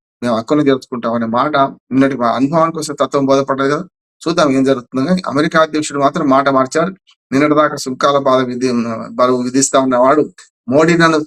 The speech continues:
మోడీతో నేను సంతోషంగా లేను అన్నవాడు ఇవాళ మోడీ కావాలని అంటున్నాడు. కనుక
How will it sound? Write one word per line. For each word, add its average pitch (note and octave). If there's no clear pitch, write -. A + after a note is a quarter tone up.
మోడీతో D#3+
నేను D#3
సంతోషంగా D3
లేను D3+
అన్నవాడు C#3
ఇవాళ C#3+
మోడీ D#3
కావాలని D3
అంటున్నాడు. B2+
కనుక C3